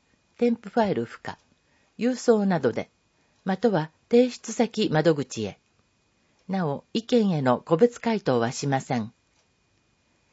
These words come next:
資料の閲覧場所。パブリックコメントの提出先、情報公開課、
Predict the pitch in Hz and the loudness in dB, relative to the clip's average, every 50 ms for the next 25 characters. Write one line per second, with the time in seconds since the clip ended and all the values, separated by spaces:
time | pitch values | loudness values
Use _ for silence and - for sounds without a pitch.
0 | _ _ _ _ _ _ - - 269 233 254 208 185 160 139 127 123 123 - - | _ _ _ _ _ _ -8 -6 2 4 4 6 6 4 2 2 2 0 0 -2
1 | - 147 - - 208 196 180 175 160 147 135 139 - - 127 - _ _ _ _ | -6 -4 -2 0 0 0 0 -2 -2 -2 -2 -4 -4 -6 -8 -8 _ _ _ _
2 | _ _ _ _ _ _ _ _ _ _ _ _ _ _ _ _ - 175 160 240 | _ _ _ _ _ _ _ _ _ _ _ _ _ _ _ _ -8 -2 -2 0
3 | 247 269 254 247 - 254 240 - 254 226 202 170 151 - - 135 127 127 - - | 0 0 -2 -2 -6 -4 0 2 2 4 4 2 0 -2 -2 0 0 0 -2 -2
4 | - - 185 190 190 185 - - - - - - 135 - - - 120 - _ _ | -4 -6 -6 -4 -4 -6 -8 -14 -16 -8 -6 -6 -6 -6 -8 -12 -14 -14 _ _
5 | _ _ _ _ _ _ _ _ - 214 233 247 240 247 240 226 220 - - 208 | _ _ _ _ _ _ _ _ 2 4 4 4 4 4 2 2 2 0 0 0
6 | 196 175 - 180 156 143 139 - - 117 - | 0 2 2 0 0 0 0 -4 -6 -6 -6